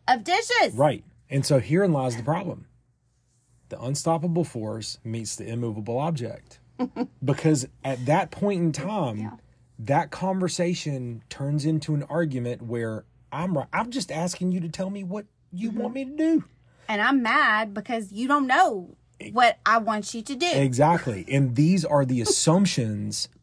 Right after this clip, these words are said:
Speaker 2: that we come in with where our communication breaks down.
Speaker 1: Yeah.
Speaker 2: Because that's a place where I'm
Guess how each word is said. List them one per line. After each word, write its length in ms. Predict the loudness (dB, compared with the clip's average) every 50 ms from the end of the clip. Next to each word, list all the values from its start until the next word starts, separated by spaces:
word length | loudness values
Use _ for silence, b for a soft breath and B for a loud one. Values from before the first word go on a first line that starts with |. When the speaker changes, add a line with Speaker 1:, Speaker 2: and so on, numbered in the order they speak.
| -6
Speaker 2:
that 240 | 0 2 2 4 4
we 140 | 4 4 4
come 240 | 4 2 0 2 4
in 220 | 4 4 4 4
with 200 | 4 2 0 0 -2
where 220 | 0 0 0 0
our 340 | 0 -2 -2 -2 -2 -4 -6
communication 800 | -10 -10 -8 -6 -6 -6 -8 -8 -6 -6 -6 -6 -6 -6 -8 -8
breaks 360 | -8 -6 -6 -8 -8 -8 -10 -12
down. 460 | -10 -10 -8 -8 -6 -4 -4 -4 -4
Speaker 1:
Yeah. 220 | -6 -8 -10 -12 -14 b b b b b b
Speaker 2:
Because 380 | b -4 -4 -2 -2 -4 -2 -2
that's 300 | -2 -2 -2 -2 -4 -4
a 60 | -6 -8
place 420 | -6 -6 -4 -4 -4 -4 -6 -6
where 480 | -8 -6 -6 -4 -4 -4 -6 -6 -8 -12 _ _ _ _ _ _ _ _ _ _ _ _ _ _ -10
I'm 280 | -6 -2 0 0 0